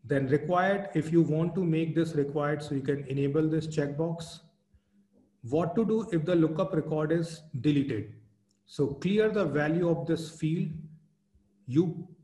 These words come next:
can't choose this option if you make this field required. So it means if parent record is deleted, then what value you want to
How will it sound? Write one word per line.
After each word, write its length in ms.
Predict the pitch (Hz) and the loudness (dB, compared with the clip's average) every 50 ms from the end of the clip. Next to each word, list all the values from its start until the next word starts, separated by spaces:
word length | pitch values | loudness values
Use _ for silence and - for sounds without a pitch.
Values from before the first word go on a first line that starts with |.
| _ _ - | _ _ -6
can't 380 | 151 143 156 208 226 196 - - | -4 -4 -2 -4 -4 -6 -8 -6
choose 320 | - 185 185 190 175 160 | -6 -4 -2 -2 -2 -2
this 200 | 170 180 165 160 | -2 -4 -2 -2
option 460 | 165 151 147 151 - - 170 170 165 151 | -2 -2 -2 -4 -4 0 0 0 2 0
if 160 | 151 147 - | -2 -2 0
you 160 | 165 170 165 | 2 2 2
make 380 | 151 143 147 156 156 151 151 156 | 2 2 0 0 0 0 0 -2
this 220 | 151 139 - - | -2 -2 -4 -4
field 340 | - - 147 160 165 180 - - - - - _ | -2 0 0 0 0 -2 -4 -8 -14 -18 -16 _
required. 600 | - 127 151 - - 143 120 113 107 101 98 101 - - - _ _ _ _ - _ - _ | -4 -2 -2 -2 -2 -4 -4 -4 -4 -4 -6 -8 -10 -14 -20 _ _ _ _ -20 _ -20 _
So 180 | - - 160 | -2 0 0
it 240 | 156 165 170 151 160 | 2 2 0 0 2
means 440 | 170 175 196 214 226 202 - - - - - - - | 2 2 2 2 0 -2 -4 -8 -12 -16 -14 -2 0
if 420 | 190 220 - - - - - - | 0 0 0 -2 -8 -12 -4 0
parent 380 | - 156 165 175 214 208 - - | 2 4 4 4 4 2 2 0
record 360 | 180 160 - 156 160 160 156 | -2 -4 -2 -2 -2 0 2
is 140 | 170 160 147 | 2 0 2
deleted, 600 | - 165 170 170 156 160 156 139 143 143 147 - - - - - - _ _ _ | 2 2 4 4 2 2 2 0 0 0 -2 -8 -10 -16 -20 -20 -20 _ _ _
then 420 | - 113 143 151 160 156 156 156 - - | -6 -2 -2 -2 -2 -2 -6 -8 -10 -8
what 340 | 117 131 147 185 202 - - | -4 0 0 0 0 0 -2
value 380 | 165 131 135 139 147 156 165 185 | -4 -2 -2 0 0 2 2 2
you 220 | 180 160 165 170 | 2 4 4 4
want 400 | 156 143 147 147 151 151 147 151 | 4 4 2 0 0 -2 -2 0
to 400 | 165 160 160 165 160 160 - - | 2 2 4 4 2 0 -4 -10